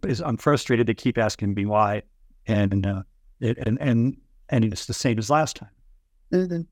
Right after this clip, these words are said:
Speaker 1: Uh, another company, one year I worked for had, uh,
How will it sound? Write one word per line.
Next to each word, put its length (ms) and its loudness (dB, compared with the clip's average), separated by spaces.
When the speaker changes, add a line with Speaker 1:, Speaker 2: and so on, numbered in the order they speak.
Speaker 1:
Uh, 240 -2
another 320 4
company, 720 0
one 140 0
year 340 0
I 60 0
worked 300 -4
for 280 -2
had, 320 0
uh, 160 0